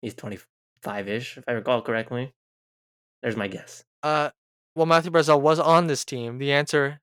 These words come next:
Speaker 2: is Thomas Chabot was the tournament
Speaker 1: Ah,
Speaker 2: M V P.
Speaker 1: okay.
Speaker 2: So you're totally wrong going the forward route.
Speaker 1: <laughs>
Speaker 2: Um,
Speaker 1: Guess I
Speaker 2: you're three
Speaker 1: was.
Speaker 2: for six.
Speaker 1: <laughs>
Speaker 2: All right.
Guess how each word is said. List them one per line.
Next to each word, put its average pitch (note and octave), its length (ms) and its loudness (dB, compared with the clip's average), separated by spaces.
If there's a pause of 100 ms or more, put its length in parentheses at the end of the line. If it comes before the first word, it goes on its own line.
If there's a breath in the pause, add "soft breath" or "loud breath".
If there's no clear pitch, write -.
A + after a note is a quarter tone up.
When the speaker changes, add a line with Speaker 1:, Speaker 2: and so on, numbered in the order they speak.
(140)
Speaker 2:
is C3+ 160 -6
Thomas C#3 300 -2
Chabot B2 480 0
was A#2+ 140 -12
the B2+ 60 -12
tournament A#2+ 340 -6 (140)
Speaker 1:
Ah, A2+ 40 -8
Speaker 2:
M - 80 -10
V A#2 160 -6
P. - 40 -16 (280)
Speaker 1:
okay. G2 340 -14 (440)
Speaker 2:
So - 200 -6
you're C#3+ 160 0
totally D#3+ 240 4
wrong C#3+ 240 4
going C#3 160 -2
the B2+ 80 -4
forward B2 400 0
route. A#2+ 260 -4 (300)
Speaker 1:
<laughs> - 100 -10 (320 loud breath)
Speaker 2:
Um, B2+ 380 -2
Speaker 1:
Guess A#2+ 200 -6
I - 60 -6
Speaker 2:
you're D3 220 -2
three F3+ 140 0
Speaker 1:
was. E3+ 60 -4
Speaker 2:
for F3+ 100 0
six. - 580 -2 (120)
Speaker 1:
<laughs> - 200 -8 (480)
Speaker 2:
All C#3+ 100 0
right. C3 160 2